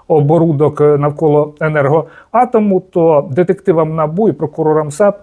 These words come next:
сьогодні нічого не заважає вручити підозру Андрію Борисовичу Єрмаку. У нього немає жодного імунітету, у нього немає жодного тепер даху, і в нього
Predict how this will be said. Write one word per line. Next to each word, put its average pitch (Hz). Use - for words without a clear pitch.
сьогодні 165
нічого 170
не 131
заважає 139
вручити 143
підозру 151
Андрію 131
Борисовичу 123
Єрмаку. 147
У 151
нього 220
немає 180
жодного 131
імунітету, 147
у 156
нього 151
немає 151
жодного 131
тепер 131
даху, 160
і 147
в 147
нього 151